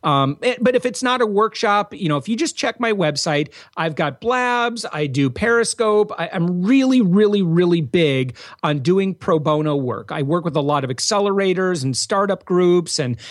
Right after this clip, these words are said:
network locally and just serve as many people as I can. And you know what? I, I've just found philosophically that if you help enough people get what they want,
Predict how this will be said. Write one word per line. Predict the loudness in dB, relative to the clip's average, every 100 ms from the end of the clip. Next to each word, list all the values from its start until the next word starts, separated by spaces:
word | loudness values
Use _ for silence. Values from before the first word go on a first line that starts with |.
| -6
network | -2 0 0 -2 0
locally | 0 0 0 -2 2 2 0
and | -2 0
just | 0 -2 -12 _
serve | -4 -2 2 4 4 2
as | -2 -4
many | -2 -2 -2
people | -2 -4 -2 -2
as | 0
I | 0 0
can. | -2 -2 0 -2 -4 -14 -4
And | 0 0 -2 -4
you | -2
know | 0
what? | 2 0 0 -4
I, | -4
I've | -2 -2
just | 2 0 0
found | 0 0 0
philosophically | 0 0 2 0 -2 -2 0 2
that | 0
if | -2
you | -2
help | 0 0 2
enough | 0 0
people | 0 0 2 2
get | 0
what | 0 2
they | 2
want, | 4 2 0